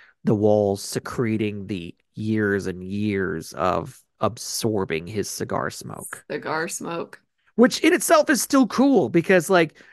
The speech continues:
Speaker 1: you're
Speaker 2: Yeah.
Speaker 1: smelling Ulysses S. Grant's cigars. But
Speaker 2: Yeah, that's pretty cool.
Speaker 1: Yeah. So there's lots of fun things about that.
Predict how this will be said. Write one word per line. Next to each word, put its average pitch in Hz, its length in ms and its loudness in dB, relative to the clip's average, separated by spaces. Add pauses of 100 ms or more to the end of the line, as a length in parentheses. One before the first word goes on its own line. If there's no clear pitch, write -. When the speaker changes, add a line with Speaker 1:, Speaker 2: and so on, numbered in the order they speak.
(100)
Speaker 1:
you're 226 160 6
Speaker 2:
Yeah. - 60 -4
Speaker 1:
smelling 220 440 2
Ulysses 175 520 -2
S. 165 160 -6
Grant's 151 460 -12 (100)
cigars. 131 840 -2 (1200)
But 143 480 4
Speaker 2:
Yeah, 190 120 2
that's 202 240 0
pretty 180 220 -2
cool. 170 360 -4 (260)
Speaker 1:
Yeah. - 300 2 (960)
So 151 360 6
there's 175 220 2
lots 247 200 0
of 180 180 -4
fun 156 260 0
things 131 320 -6
about 117 300 -6
that. 104 400 -6